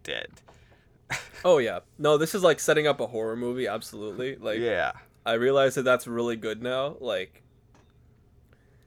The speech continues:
Speaker 2: you
Speaker 1: Yeah,
Speaker 2: know,
Speaker 1: just have
Speaker 2: pic-,
Speaker 1: a
Speaker 2: just picture
Speaker 1: cabin.
Speaker 2: that horror movie setup. Yeah, yeah. Like,
Speaker 1: Oh, that is a good movie. Like, you're, you know, you're going to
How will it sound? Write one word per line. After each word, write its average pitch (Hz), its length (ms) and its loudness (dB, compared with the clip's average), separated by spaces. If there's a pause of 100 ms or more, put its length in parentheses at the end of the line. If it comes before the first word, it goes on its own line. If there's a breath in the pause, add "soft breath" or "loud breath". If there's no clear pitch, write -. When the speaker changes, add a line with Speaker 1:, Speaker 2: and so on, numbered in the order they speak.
(1200 soft breath)
Speaker 2:
you 123 100 -10
Speaker 1:
Yeah, 120 80 -4
Speaker 2:
know, 123 60 -2
Speaker 1:
just 120 140 -8
have 110 120 -2
Speaker 2:
pic-, - 20 -12
Speaker 1:
a 120 60 -12
Speaker 2:
just 110 180 -2
picture 113 220 -2
Speaker 1:
cabin. - 20 -2
Speaker 2:
that 113 160 -2
horror 113 180 -4
movie 117 220 -8
setup. 123 460 -4
Yeah, 104 300 -4 (320)
yeah. 92 200 -8 (120)
Like, - 180 -12 (440)
Speaker 1:
Oh, 123 580 -6 (120)
that 120 140 -4
is 151 160 -6
a - 60 -6
good 110 220 -10
movie. 78 400 -16 (920 soft breath)
Like, 120 340 -8
you're, 113 280 -4 (140)
you 113 120 -8
know, 107 80 -6
you're 113 140 -6
going 123 320 -4
to 120 380 -10